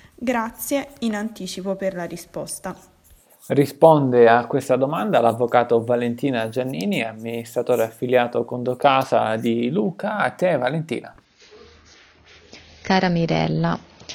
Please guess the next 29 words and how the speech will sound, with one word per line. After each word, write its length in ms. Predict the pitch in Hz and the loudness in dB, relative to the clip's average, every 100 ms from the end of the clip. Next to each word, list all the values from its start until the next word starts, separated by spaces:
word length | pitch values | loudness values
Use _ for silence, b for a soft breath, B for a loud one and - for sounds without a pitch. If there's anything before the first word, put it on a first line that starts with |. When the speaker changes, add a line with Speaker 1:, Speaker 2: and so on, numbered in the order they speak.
| B | B
Speaker 3:
dalla 320 | 180 180 180 | -2 0 2
tua 180 | 190 202 | 0 0
domanda 680 | 180 202 208 175 185 185 180 | 0 2 2 2 0 0 0
non 320 | 160 165 170 | 2 0 0
si 160 | 165 165 | -2 -4
capisce 680 | - 180 170 165 - 160 156 | -4 -2 -2 -2 -2 -2 -2
di 140 | 160 | -4
quale 360 | - 165 160 151 | -2 -2 0 -2
tipologia 600 | 170 - 165 160 165 160 | -4 -2 -2 -2 0 0
di 160 | 151 | 0
terrazzo 720 | 151 196 - 151 156 - 165 151 | -2 -2 0 -4 -4 -6 -4 -4
si 220 | - - | -6 -10
stia 360 | 156 - - 156 | -10 -6 -2 -2
parlando, 680 | - 151 147 143 151 156 156 | -2 -4 -4 -6 -6 -4 -2
quindi 320 | 160 185 156 | 0 0 0
proverò 560 | 156 156 151 165 160 - | -4 -4 0 0 0 -2
a 120 | - | -6
farti 460 | 151 - 160 156 151 | -6 -2 -2 0 -2
un 80 | 151 | -2
riassunto 540 | 156 - - 165 156 | -2 -2 -2 -2 -2
generale 680 | 156 165 190 208 151 156 151 | -2 0 0 2 2 0 -2
sulla 320 | - 156 160 | -2 -4 -4
suddivisione 800 | - 151 156 156 165 165 151 151 | -6 -4 -4 -2 0 0 -2 -2
delle 280 | 151 170 208 | -2 -2 -2
spese 420 | - 156 156 143 | 0 0 0 -2
nel 240 | 143 151 | -4 -6
caso 360 | - 160 151 151 | -4 -2 -2 -4
in 120 | 151 | -6
cui 420 | - 165 147 B | -2 0 0 B